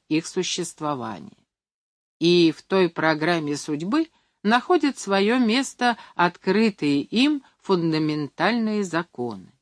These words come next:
И в твоей программе нашёл место закон всемирного тяготения?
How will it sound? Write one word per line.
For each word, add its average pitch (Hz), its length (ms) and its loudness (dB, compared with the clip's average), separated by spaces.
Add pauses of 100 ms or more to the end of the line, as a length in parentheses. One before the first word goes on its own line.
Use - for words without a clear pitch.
(880)
И 151 120 2
в - 80 -14
твоей 147 480 0
программе 151 640 -4
нашёл 151 460 -6
место 156 580 -6 (200)
закон 151 560 0
всемирного 156 720 -2
тяготения? 151 920 -4